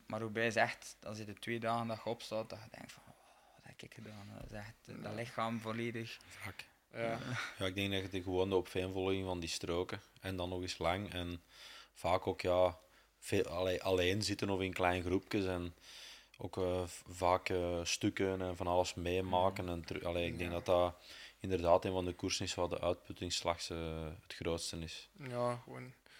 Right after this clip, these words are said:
Speaker 2: een grote impact op het lichaam, hè. En ook als je de pech hebt dat een, eh, Roubaix met meewint, dan heb je in het wiel niet veel, eh,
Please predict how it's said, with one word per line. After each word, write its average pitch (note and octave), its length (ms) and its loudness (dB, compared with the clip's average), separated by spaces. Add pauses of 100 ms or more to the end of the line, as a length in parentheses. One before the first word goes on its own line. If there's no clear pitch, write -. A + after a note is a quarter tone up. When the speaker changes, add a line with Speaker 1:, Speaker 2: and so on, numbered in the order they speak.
(360)
Speaker 2:
een B2+ 120 -6
grote B2 300 -2
impact A#2+ 400 0
op B2 80 -4
het - 100 -18
lichaam, B2+ 360 -8
hè. B2 60 -12 (300)
En B2+ 100 0
ook B2 140 2
als B2+ 180 10
je B2 200 6 (300)
de A#2 360 -4 (360)
pech B2+ 180 10
hebt C3 200 6
dat B2+ 200 0
een, A#2 260 -2
eh, A#2 360 -2 (100)
Roubaix A#2+ 400 2
met B2 160 2
meewint, C3 520 -2 (580)
dan A#2+ 100 -6
heb A#2 120 2
je A2+ 60 -6
in A2+ 60 -8
het - 80 -8
wiel A#2+ 220 0
niet A#2 160 -2
veel, A2+ 340 -2
eh, G#2+ 400 -2